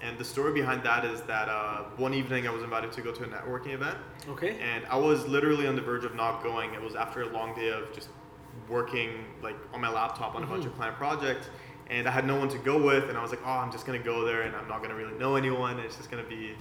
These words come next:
Speaker 1: too much. So I'm just gonna stay home."
Speaker 2: Yeah.
Speaker 1: Uh, but then a part of me also reminded myself that you truly never know what's on the other side of any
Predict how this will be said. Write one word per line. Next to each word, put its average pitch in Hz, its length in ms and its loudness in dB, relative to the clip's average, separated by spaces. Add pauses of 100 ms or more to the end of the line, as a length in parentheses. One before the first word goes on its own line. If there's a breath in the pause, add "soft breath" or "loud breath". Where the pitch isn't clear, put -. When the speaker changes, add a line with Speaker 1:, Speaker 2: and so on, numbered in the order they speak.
(400)
Speaker 1:
too 143 140 0
much. 120 220 2
So 135 80 -2
I'm 135 80 0
just 131 120 -6
gonna 131 120 -2
stay 117 160 -4
home." 110 200 -6 (200)
Speaker 2:
Yeah. 160 320 4
Speaker 1:
Uh, 120 120 6
but 139 120 -2
then 170 120 6
a 185 40 6
part 170 220 6
of 165 60 2
me 147 380 0 (560)
also 143 240 -2
reminded 131 320 6
myself 120 380 -2
that 120 100 0
you 117 80 -8 (160)
truly 135 300 2
never 117 260 0
know 113 180 0
what's 113 200 -2
on 113 80 -6
the 113 100 -4
other 113 160 -2
side 107 260 -2
of 107 80 -4 (300)
any 123 400 -2